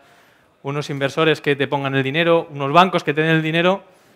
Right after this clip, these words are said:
eh, pero es bastante distinto a la manera de, de trabajar en una empresa en la que, pues bueno, eh, en empresas grandes se trabaja de una manera determinada en la que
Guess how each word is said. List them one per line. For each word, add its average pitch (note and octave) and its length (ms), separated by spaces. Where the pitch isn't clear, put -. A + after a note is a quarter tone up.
eh, B2 520
pero D3+ 180
es G#3 140
bastante G#3+ 400
distinto A3 640
a D#3+ 60
la D3 100
manera D#3 300
de, F3 220
de D3 180
trabajar C#3+ 400
en E3+ 100
una D#3+ 140
empresa F3 380
en E3 80
la C3 120
que, A#2 320
pues A#2+ 120
bueno, A#2 220
eh, G#2 460
en A#2 160
empresas B2+ 340
grandes E3 340
se C#3+ 100
trabaja C#3 360
de D3+ 60
una D3+ 140
manera D3 220
determinada C#3+ 520
en C3+ 60
la B2 140
que A#2 220